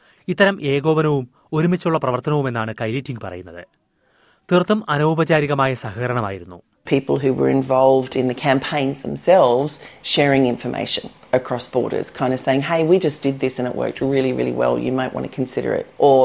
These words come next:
Speaker 2: you know, somebody else kind of saying, "Hey, heads up, we've just experienced an attack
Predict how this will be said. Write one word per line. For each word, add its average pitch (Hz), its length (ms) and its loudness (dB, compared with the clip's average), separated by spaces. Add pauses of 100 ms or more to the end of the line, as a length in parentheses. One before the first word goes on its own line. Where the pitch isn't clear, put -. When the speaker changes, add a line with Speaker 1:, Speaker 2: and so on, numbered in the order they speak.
(100)
Speaker 2:
you 143 100 6
know, 135 180 4
somebody 131 300 4
else 127 180 -2
kind 127 120 0
of 127 80 -12
saying, 135 240 2
"Hey, 127 80 0 (120)
heads 135 260 0
up, 120 80 0 (100)
we've 127 240 2
just 127 160 -2
experienced 131 400 0
an 117 120 2
attack - 320 -6